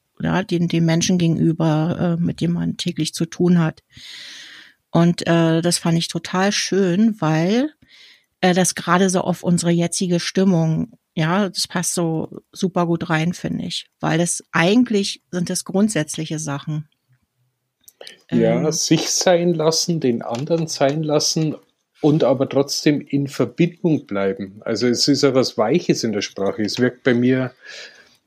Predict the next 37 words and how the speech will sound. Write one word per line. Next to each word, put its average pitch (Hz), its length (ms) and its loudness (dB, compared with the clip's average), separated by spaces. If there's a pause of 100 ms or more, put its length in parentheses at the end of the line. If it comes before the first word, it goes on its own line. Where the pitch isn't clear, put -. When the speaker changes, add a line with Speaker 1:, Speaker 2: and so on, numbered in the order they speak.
(500)
Speaker 2:
es, - 480 -2 (120)
äh, 113 360 -6 (640)
es - 360 0
gibt 156 160 2
ja 160 100 6
so 139 160 0
das 131 300 2
beim 117 400 2
authentisch 131 640 0
sein, 120 420 0 (380)
es - 360 -6 (160)
gibt's - 200 -2
ja 131 100 4
oft 113 220 2
so 123 100 0
die 110 160 0
Aussagen, 120 460 2
„Ja, 107 160 2
so - 140 -2
bin 127 220 2
ich, - 300 -4
äh, 107 400 2
da 104 100 0 (240)
muss 113 280 -2
man 110 80 0
halt 104 180 0
mit 104 160 -2
mir 110 160 -4
umgehen.“ 101 600 0
Also 101 240 -4
sowas 113 360 -4
gibt's 208 220 2
ja 160 80 6
Speaker 1:
Mhm. 117 60 0
Speaker 2:
manchmal 117 320 -2
einer 123 360 0
Haltung. 101 400 -2